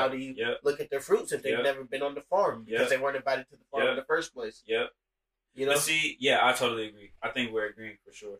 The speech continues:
Speaker 1: Uh-huh.
Speaker 2: Yeah. Yeah. Yeah,
Speaker 1: I
Speaker 2: I
Speaker 1: think,
Speaker 2: agree.
Speaker 1: but I, I, I agree with you too. Like, in
Speaker 2: Yeah.
Speaker 1: a perfect world, like, I, you could just cast the net, be
Speaker 2: Yes.
Speaker 1: like, "All right, let me get the best fish."
Speaker 2: Yes.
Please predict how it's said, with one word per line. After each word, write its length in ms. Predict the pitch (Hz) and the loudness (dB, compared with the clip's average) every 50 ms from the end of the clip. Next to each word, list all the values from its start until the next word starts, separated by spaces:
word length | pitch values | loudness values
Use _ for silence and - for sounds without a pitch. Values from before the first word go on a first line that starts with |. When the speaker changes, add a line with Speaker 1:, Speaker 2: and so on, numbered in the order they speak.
| _ _ - | _ _ -6
Speaker 1:
Uh-huh. 340 | 139 127 127 131 135 131 - _ _ _ _ 104 | -6 -4 -4 -4 -6 -6 -8 _ _ _ _ _
Speaker 2:
Yeah. 240 | 107 113 110 104 - - _ _ _ _ _ - - - - - - - - _ - - - - - - - - - - - - - - - - - - - - - - - - | -4 -2 0 0 -2 -4 _ _ _ _ _ -20 -20 -20 -20 -20 -20 -20 -20 _ -20 -20 -18 -16 -16 -16 -18 -20 -20 -12 -8 -6 -4 -2 -2 -4 -4 -8 -12 -14 -14 -12 -10 -6
Yeah. 320 | 110 117 120 117 110 - - - - - - - - - - - - - - - - - - - - - - - - _ - | -2 0 2 2 2 0 -4 -6 -8 -10 -12 -14 -18 -16 -14 -12 -12 -12 -12 -14 -16 -20 -20 -20 -20 -20 -20 -20 -20 _ -6
Yeah, 220 | 120 113 110 - - - | -2 -2 -2 -2 0 4
Speaker 1:
I 80 | 160 165 | 4 6
Speaker 2:
I 60 | - | 6
Speaker 1:
think, 120 | 160 - - | 6 4 4
Speaker 2:
agree. 100 | - - | 4 6
Speaker 1:
but 100 | - 208 - | 8 8 8
I, 160 | - - 214 214 214 | 8 8 6 8 8
I, 260 | 214 208 208 196 - | 8 6 6 4 6
I 120 | - 226 247 | 8 10 10
agree 240 | 233 247 254 247 226 | 10 10 8 8 8
with 100 | 214 - | 6 6
you 180 | 220 277 294 - | 4 4 4 4
too. 200 | - 254 269 311 | 4 4 4 4
Like, 360 | 262 226 196 180 165 156 147 | 4 6 6 6 6 4 2
in 300 | - 123 151 196 208 - | 0 2 4 6 8 10
Speaker 2:
Yeah. 100 | 202 - | 10 10
Speaker 1:
a 60 | - | 10
perfect 380 | - 240 247 247 247 240 196 196 | 10 8 8 8 6 2 2 4
world, 320 | 214 240 247 247 233 214 | 4 6 6 6 6 4
like, 160 | 196 190 170 | 4 2 4
I, 180 | 156 165 175 180 - - 170 | 4 4 4 2 0 -4 -12
you 140 | 170 175 180 | -12 -12 -10
could 140 | 214 202 190 | -10 -8 -6
just 200 | 196 196 - - | -4 -4 -2 0
cast 460 | - 196 196 202 202 - - - - | 2 4 4 4 4 2 -2 -6 0
the 60 | 196 | 4
net, 180 | 202 185 - - | 4 4 4 4
be 80 | 170 | 4
Speaker 2:
Yes. 480 | 170 170 - 175 - - - - - - | 6 6 8 8 8 6 4 2 0 4
Speaker 1:
like, 60 | 165 | 6
"All 40 | 170 | 6
right, 280 | 170 170 160 160 - - | 8 8 6 4 2 0
let 140 | 160 165 170 | 0 2 2
me 60 | 175 | 2
get 180 | 170 190 190 | 0 -2 -4
the 80 | 180 175 | -2 0
best 320 | 160 180 180 180 - - | 2 2 2 2 0 -2
fish." 380 | - 196 202 175 - - - - | 0 0 2 4 4 2 2 0
Speaker 2:
Yes. 420 | 110 117 123 123 113 110 - - | 2 2 4 4 4 2 0 -4